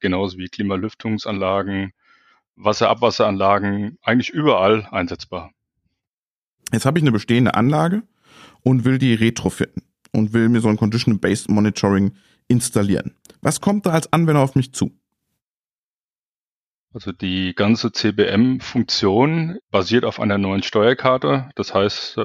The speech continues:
Speaker 1: im Falle eines Retrofit muss eventuell der Kopf des Frequenzumrichters, das heißt die Steuerkarte, gewechselt werden. Das ist eigentlich die einzigste Hardwareänderung. Eventuell, wenn der Punkt Schwingung, äh, mit implementiert werden soll,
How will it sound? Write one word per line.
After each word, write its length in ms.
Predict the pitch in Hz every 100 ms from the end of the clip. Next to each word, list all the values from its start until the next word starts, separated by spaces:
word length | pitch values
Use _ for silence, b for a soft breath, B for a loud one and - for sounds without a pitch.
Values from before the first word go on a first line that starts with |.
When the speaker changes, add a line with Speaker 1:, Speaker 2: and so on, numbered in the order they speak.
| -
Speaker 1:
im 440 | 117 98 95 123 -
Falle 380 | - - 104 104
eines 340 | 98 92 -
Retrofit 540 | 117 160 - 135 - -
muss 200 | 110 -
eventuell 560 | 95 104 - 113 110 - b b b b
der 100 | 95
Kopf 380 | - 117 - -
des 180 | 110 -
Frequenzumrichters, 800 | 107 - 113 113 113 - -
das 160 | - -
heißt 180 | 98 -
die 60 |
Steuerkarte, 580 | - 101 90 - 101 101
gewechselt 400 | 92 101 - 147
werden. 380 | 131 143 151 147 -
Das 180 | 104 -
ist 260 | - -
eigentlich 480 | 110 110 110 - -
die 360 | - 98 95 -
einzigste 520 | 101 - - 139 120
Hardwareänderung. 640 | 120 - 143 151 151 156 160 B B B B -
Eventuell, 580 | 90 101 113 120 107
wenn 420 | 101 101 104 107 - _ 101
der 80 |
Punkt 280 | 92 110 98
Schwingung, 720 | - - 117 135 131 127 -
äh, 440 | 127 110 107 107 107
mit 260 | 110 -
implementiert 640 | 127 - 113 107 - 120
werden 240 | 107 107 101
soll, 400 | 95 98 117